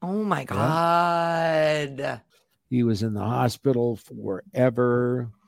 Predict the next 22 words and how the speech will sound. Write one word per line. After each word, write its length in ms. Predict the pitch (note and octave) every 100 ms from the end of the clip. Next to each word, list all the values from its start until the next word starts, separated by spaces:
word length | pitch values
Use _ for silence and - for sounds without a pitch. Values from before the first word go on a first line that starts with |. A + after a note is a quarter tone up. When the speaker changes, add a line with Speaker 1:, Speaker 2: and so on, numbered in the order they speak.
| _ _ _ _ -
Speaker 2:
and, 400 | A#2+ A#2+ B2 B2
you 120 | C#3+
know, 180 | D3+ C#3
it 120 | C#3
altered 380 | A#2+ C3 C3 D3+
his 160 | C3 A#2
life. 440 | C#3+ C#3 F#2 - _ _ _ -
It's 240 | G2 - A2
a 60 |
damn 300 | G#2 A#2+ B2
good 200 | A#2+ A2
thing 140 | B2 A#2+
he 80 |
had 160 | A2+ G2+
disability 540 | A2+ - A#2+ C3+ A2+ F2+
insurance. 460 | E2 F#2 F2 E2
Otherwise, 400 | G#2+ G#2+ G#2+ G2+
there'd 120 | A2+
have 80 | G2
been 160 | G#2 G2
big 240 | G#2+ G2+
trouble. 400 | - G#2+ F#2+ E2+